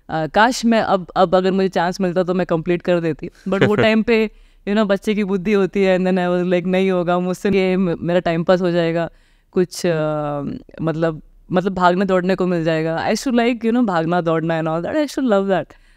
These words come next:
Speaker 1: तो मुझे समर कैंप में लेके गए पापा उधर नाइंटी नाइन में लाल बहादुर स्टेडियम में and, um, first coach was नानी प्रसाद सर and गोवर्धन सर। So I went in April and, uh, sir was like कि शायद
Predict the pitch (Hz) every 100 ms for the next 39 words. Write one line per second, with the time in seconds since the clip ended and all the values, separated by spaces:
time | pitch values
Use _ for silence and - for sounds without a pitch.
0 | _ - 226 233 226 220 214 208 - -
1 | - 196 202 226 233 220 208 147 - 196
2 | 202 208 208 214 208 185 202 185 185 170
3 | 151 156 156 156 180 - _ _ - 165
4 | 170 190 180 160 160 175 233 170 170 175
5 | 175 180 165 165 170 156 147 143 143 143
6 | - 165 170 165 156 151 151 - - _
7 | _ 196 208 - 202 190 185 185 180 160
8 | 170 156 170 180 160 151 - 208 302 262
9 | 202 180 180 175 175 160 135 - _ _
10 | _ - - 202 196 190 190 233 254 254
11 | - 175 175 196 196 269 254 247 247 -
12 | 185 180 - 196 196 214 208 226 - 233
13 | 214 214